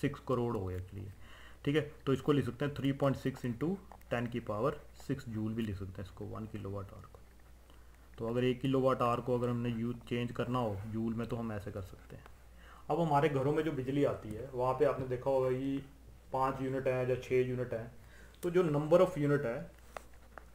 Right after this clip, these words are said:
number of units का मतलब है number of के डब्ल्यू एच।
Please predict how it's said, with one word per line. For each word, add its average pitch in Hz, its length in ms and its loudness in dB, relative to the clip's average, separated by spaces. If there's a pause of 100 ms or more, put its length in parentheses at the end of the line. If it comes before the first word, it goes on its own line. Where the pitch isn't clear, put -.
(1500)
number 143 320 6
of 170 160 8
units 147 320 4
का 147 140 0
मतलब 113 320 -2
है 117 360 -6 (880)
number 131 440 4
of 131 240 6 (520)
के 123 160 0
डब्ल्यू 101 360 -4
एच। 95 240 -10